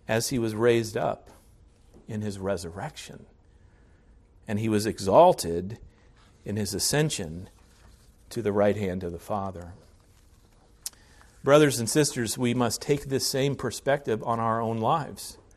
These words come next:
How do we make sense of, of God's word when it says, uh, of God in Psalm one oh three that he forgives all your iniquities and heals all your diseases?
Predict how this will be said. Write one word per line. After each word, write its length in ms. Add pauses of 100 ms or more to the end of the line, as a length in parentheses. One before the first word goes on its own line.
(1300)
How 160
do 80
we 100
make 220
sense 360
of, 200
of 200
God's 360
word 520
when 160
it 120
says, 560 (520)
uh, 40
of 500
God 420
in 220
Psalm 420
one 180
oh 100
three 480
that 280 (200)
he 180
forgives 600
all 260
your 200
iniquities 800
and 220
heals 540
all 340
your 320
diseases? 960